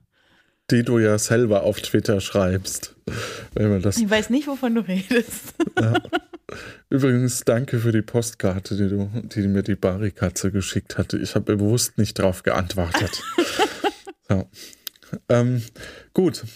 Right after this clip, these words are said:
Speaker 1: äh, Marinho kam auf die Insel, äh, auch Rollenspieler, äh, Folge acht. Und Folge acht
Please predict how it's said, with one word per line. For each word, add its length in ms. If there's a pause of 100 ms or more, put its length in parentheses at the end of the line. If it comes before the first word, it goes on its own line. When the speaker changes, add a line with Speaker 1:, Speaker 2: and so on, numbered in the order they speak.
(200)
Speaker 1:
äh, 300
Marinho 840
kam 400
auf 200
die 160
Insel, 520
äh, 480
auch 260
Rollenspieler, 1200
äh, 40
Folge 440
acht. 460 (600)
Und 160
Folge 340
acht 580